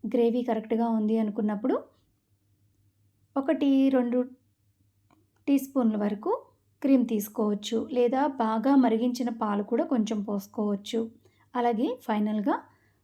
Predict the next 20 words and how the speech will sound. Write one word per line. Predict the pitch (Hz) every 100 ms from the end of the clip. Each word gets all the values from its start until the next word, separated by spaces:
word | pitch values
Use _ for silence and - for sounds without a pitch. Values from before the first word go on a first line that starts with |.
| _ -
ఒక | 262
పావు | 269 247 233
టీ | 247 240
స్పూన్ | 226 - 220
వరకు | 214 208 359
కసూరి | 370 254 - 240 226
మేతి. | 220 208 220 214 - _ _ _
ఈ | 311
ఫ్లేవర్స్ | 294 277 262 262 262
అన్నీ | 240 240
కూడా | 233 233
సెట్ | 247 214 -
చేయడానికి | 226 214 208 202 262 494 - _ _ -
ఒక | 269
పావు | 277 254 240
టీ | 233 233
స్పూన్ | 226 254 233 226
పంచదార | 208 233 233 214
కూడా | 220 277
వేసుకోవాలి. | 330 233 - - 220 208 202 202